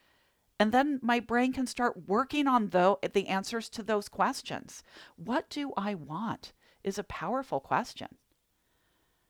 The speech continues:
because it really gets to the core of what is the problem here? <laughs> What's the barrier,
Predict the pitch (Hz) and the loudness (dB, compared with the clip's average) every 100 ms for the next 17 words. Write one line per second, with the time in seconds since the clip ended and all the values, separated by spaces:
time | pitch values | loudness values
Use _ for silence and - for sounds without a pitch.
0 | _ - 196 190 185 - 160 170 196 240 | _ -6 -2 -2 -2 -6 -14 -4 2 2
1 | 254 247 185 196 - - - 196 180 - | 2 -2 -2 -4 -4 -10 -6 -6 -6 -10
2 | - 269 240 175 - 165 156 151 156 - | -4 0 2 0 2 2 4 2 -2 -10
3 | _ _ - 175 262 294 - - 156 208 | _ _ -10 -6 -4 -4 -6 4 6 6
4 | 151 127 139 - - 214 - - 220 196 | 0 -6 -8 -2 6 6 8 0 6 6
5 | 208 156 - - | 8 4 2 -2